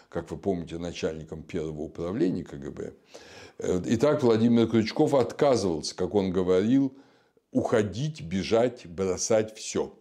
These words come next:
Он говорил: «Нельзя допускать, чтобы там был создан плацдарм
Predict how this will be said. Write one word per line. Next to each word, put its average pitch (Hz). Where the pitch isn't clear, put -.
Он 123
говорил: 107
«Нельзя 120
допускать, 127
чтобы 107
там 127
был 110
создан 120
плацдарм 107